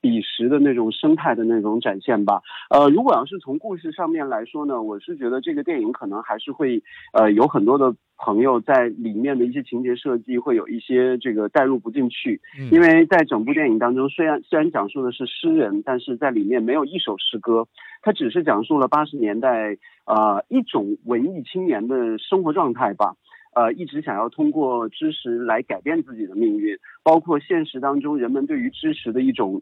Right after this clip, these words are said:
Speaker 1: 崇拜的那种，那种状态。
Speaker 2: 嗯。
Speaker 1: 呃，可能我在看完这部电影之后，和很多朋友聊起来的都是属于那种在八十年代人们对于知识分子的那种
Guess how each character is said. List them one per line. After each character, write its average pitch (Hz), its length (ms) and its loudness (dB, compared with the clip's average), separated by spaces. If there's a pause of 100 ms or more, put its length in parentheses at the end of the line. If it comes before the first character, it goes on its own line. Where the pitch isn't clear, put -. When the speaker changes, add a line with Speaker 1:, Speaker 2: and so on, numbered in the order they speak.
(160)
Speaker 1:
崇 113 300 -2
拜 151 180 4
的 117 100 -4
那 120 160 0
种， 101 360 -6
那 151 100 2
种 101 200 -6
状 160 220 0
态。 101 200 -4 (420)
Speaker 2:
嗯。 131 120 4
Speaker 1:
呃， 123 60 0
可 147 120 -8
能 131 160 0
我 151 160 -2
在 135 160 -6
看 208 200 -4
完 135 220 -2
这 165 100 0
部 160 120 -10
电 175 160 -2
影 101 80 -8
之 131 100 -10
后， 143 160 -4
和 151 160 -6
很 104 140 -8
多 127 160 -4
朋 110 160 -4
友 127 100 0
聊 110 220 0
起 - 100 -10
来 98 220 -6
的 113 120 -6
都 143 140 -4
是 135 300 -2
属 98 180 -10
于 110 100 -2
那 135 120 2
种 104 260 -4 (340)
在 120 400 2 (280)
八 165 120 2
十 160 140 -6
年 120 240 -6
代 120 160 -4
人 113 240 -6
们 135 180 -6
对 147 140 -6
于 117 240 -6
知 156 180 -8
识 139 140 -6
分 139 260 2
子 98 160 -10
的 98 120 -4
那 135 160 4
种 98 240 -4